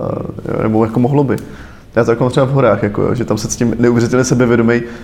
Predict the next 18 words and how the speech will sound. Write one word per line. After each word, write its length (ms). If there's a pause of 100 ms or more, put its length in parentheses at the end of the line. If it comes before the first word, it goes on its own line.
(160)
protože 260
tam 140
vůbec 340
neřeším, 400
co 80
si 120
o 20
mě 80
někdo 160
myslí, 300
ale 120
jestli 200
prostě 280
přežiju 440
nebo 220
ne. 120 (640)
Hrozně 240
zajímavý. 300